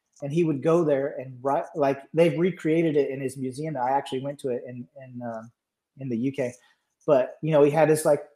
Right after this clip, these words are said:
little, uh, armchair and his desk, and he just sat there and he wrote by himself.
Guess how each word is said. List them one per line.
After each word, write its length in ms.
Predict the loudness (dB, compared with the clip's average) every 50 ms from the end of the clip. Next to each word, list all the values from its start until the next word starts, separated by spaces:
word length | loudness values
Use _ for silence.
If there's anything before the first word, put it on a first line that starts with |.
| _ _ _ _ _ _ _ _ _ -2
little, 420 | 2 2 4 4 2 0 -2 -6 -4
uh, 280 | 0 2 4 4 4 4 2
armchair 500 | 2 2 2 0 0 0 2 2 2 2
and 80 | 0
his 140 | -2 -4 -2
desk, 400 | 0 2 2 2 2 -2 -8 -8
and 120 | -4 -4
he 60 | -2 -2
just 200 | -2 -4 -4 0
sat 200 | 0 0 0 2
there 140 | 0 0 2
and 100 | 2 0
he 60 | 0
wrote 280 | 2 2 2 2 0 -2
by 120 | -4 -2
himself. 400 | -4 -6 -8 -6 -4 -4 -4 -6